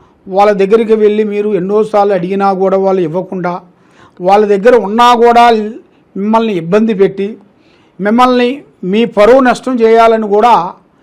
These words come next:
చాలామంది జనాలు కూడా, మీరు అప్పులు ఇచ్చిన వాళ్ళు మీ మీద చూపు ఎక్కువగా కనబడుతుంది. కాబట్టి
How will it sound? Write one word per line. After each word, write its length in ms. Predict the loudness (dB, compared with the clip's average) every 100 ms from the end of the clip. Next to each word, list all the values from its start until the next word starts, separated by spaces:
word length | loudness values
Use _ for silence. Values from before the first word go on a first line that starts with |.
| _ _ -8
చాలామంది 580 | -2 0 0 -4 -4 -4 -6 -12 _ _ _ _ _ -6
జనాలు 340 | 0 2 2 0
కూడా, 200 | 2 2 0 -6 -10
మీరు 260 | -8 -8 -10 -12 _ _ -12 -8
అప్పులు 240 | -2 -2
ఇచ్చిన 200 | 0 -2 2
వాళ్ళు 200 | 2 2 -2
మీ 80 | -4 -4
మీద 200 | 0 0 0 -6 _ _ _ -20
చూపు 340 | -6 -2 -2 0 0
ఎక్కువగా 320 | 0 0 0 0
కనబడుతుంది. 580 | -4 -8 -10 -12 -12 -12 -16 _ _ _ _ _ -6
కాబట్టి 440 | 0 2 0 0